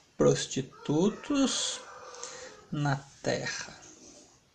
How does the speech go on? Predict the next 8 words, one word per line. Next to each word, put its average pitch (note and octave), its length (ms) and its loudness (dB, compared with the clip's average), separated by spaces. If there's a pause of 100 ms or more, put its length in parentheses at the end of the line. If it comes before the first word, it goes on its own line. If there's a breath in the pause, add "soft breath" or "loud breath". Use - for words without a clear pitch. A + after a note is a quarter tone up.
(640 loud breath)
Quer C3 200 -4
ver B2 140 -2
aqui, D#3+ 280 2
asterisco, D3+ 800 0
prostituto D#3+ 800 -4
quer D3 140 -2
dizer D#3+ 340 2
sodomitas. - 1800 2